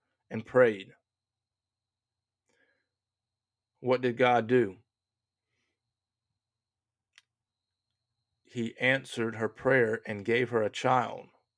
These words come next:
And I've seen this happen. I've seen people try all kinds of things, artificial insemination and surrogates for other people. It's wicked.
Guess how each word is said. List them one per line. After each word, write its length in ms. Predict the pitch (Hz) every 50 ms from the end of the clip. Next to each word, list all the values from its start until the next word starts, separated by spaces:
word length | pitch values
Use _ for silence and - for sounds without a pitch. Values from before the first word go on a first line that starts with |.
| _ _ _ _ _ _ _ _ _ _ _ _ _ _ _ _ _ -
And 120 | 113 113
I've 180 | 110 110 107 -
seen 300 | - - 139 143 139 135
this 180 | 127 117 -
happen. 540 | - - 139 143 127 - 110 98 - - - _ _ _ _ _ _ _ _ _ _ _ _ _ -
I've 160 | - 113 113
seen 260 | - - 135 135 127 127
people 320 | - 131 131 135 123 117
try 240 | 120 - 131 120 110
all 220 | 113 123 139 151
kinds 380 | 143 - 160 160 165 160 143 135
of 120 | 117 -
things, 600 | - 123 120 117 117 123 131 135 - - - - _ _ _ _ _ _ _ _ _ _ _ _ _ _ _ _ _ _ _ _ _ _ _ _ _ _ _ _ _ _ _ _ _ _ _ _ _ _ _ _ _ _ -
artificial 680 | 123 127 135 131 - - 147 135 131 - 139 131 123
insemination 1080 | - 127 123 120 - - - 139 143 143 131 123 127 127 127 120 - - 131 127 135 127
and 240 | 117 110 110 107 - - -
surrogates 720 | - - - 135 135 139 135 131 120 123 120 120 - -
for 200 | - - 123 123
other 180 | 127 123 127 117
people. 460 | - - 131 123 117 - 117 120 113
It's 100 | 110 -
wicked. 520 | 110 120 156 170 - 123 107 104 - -